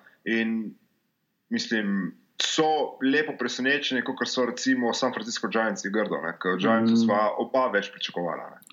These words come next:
Speaker 2: Ehm, lej, San Diego, to je tudi božno zaprejo, pa se preselijo.
Speaker 1: San
Speaker 2: Ehm,
Speaker 1: Diego je imel vse možnosti, vse možnosti je imel, ampak na žalost so pot-,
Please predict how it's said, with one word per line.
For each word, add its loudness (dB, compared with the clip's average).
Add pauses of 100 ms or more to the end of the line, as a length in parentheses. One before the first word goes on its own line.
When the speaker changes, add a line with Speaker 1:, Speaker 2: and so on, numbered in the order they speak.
Speaker 2:
Ehm, 2 (680)
lej, 6
San 4
Diego, 4 (1040)
to 4
je 4
tudi 6
božno 6
zaprejo, 4
pa 0 (520)
se -6
preselijo. 4 (580)
Speaker 1:
San 2
Speaker 2:
Ehm, 2
Speaker 1:
Diego 4
je 4
imel 2
vse 0
možnosti, 2
vse 0
možnosti 2
je 4
imel, 4 (360)
ampak -2
na 0
žalost 2
so 2 (440)
pot-, -4